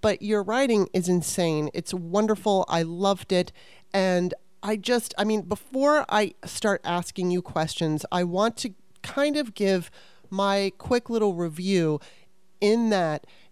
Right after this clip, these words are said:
you made this, uh, jour-, like,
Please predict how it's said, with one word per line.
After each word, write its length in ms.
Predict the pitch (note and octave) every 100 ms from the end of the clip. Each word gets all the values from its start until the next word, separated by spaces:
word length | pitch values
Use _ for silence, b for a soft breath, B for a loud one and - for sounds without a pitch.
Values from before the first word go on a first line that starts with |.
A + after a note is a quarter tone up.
| -
you 280 | G3+ F#3+ A3
made 500 | A3 A3 B3 C#4 D#4+
this, 420 | B3+ G#3 - - - -
uh, 420 | F#3+ E3+ D#3 C3 - -
jour-, 260 | D#3+ G3 G#3+
like, 160 | G3